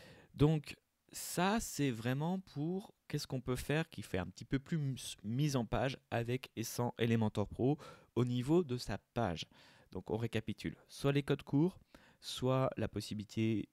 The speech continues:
d'utiliser les widgets d'Elementor, euh, enfin de Elementor, mais ceux qui viennent de, de WordPress, donc juste une simple liste sans possibilité aucune de personnaliser, soit,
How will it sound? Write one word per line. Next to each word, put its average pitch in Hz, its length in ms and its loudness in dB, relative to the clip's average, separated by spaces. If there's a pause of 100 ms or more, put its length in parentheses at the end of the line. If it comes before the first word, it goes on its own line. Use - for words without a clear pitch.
d'utiliser 110 880 -2
les 98 140 -2
widgets 107 500 2
d'Elementor, 110 920 0 (140)
euh, 80 380 -6 (520)
enfin 92 200 -4
de 80 320 -4 (240)
Elementor, 110 440 -2
mais 87 140 -6
ceux - 180 -8
qui - 120 -12
viennent 95 180 -2
de, - 140 -8 (120)
de 101 100 -2
WordPress, 160 440 -2
donc - 220 -10
juste 117 320 -8
une - 80 -10
simple 120 340 -2
liste 107 240 -4
sans 101 160 -8 (360)
possibilité 98 500 -6 (160)
aucune 117 320 -6
de 82 80 -6 (160)
personnaliser, 92 520 -4 (500)
soit, 156 480 0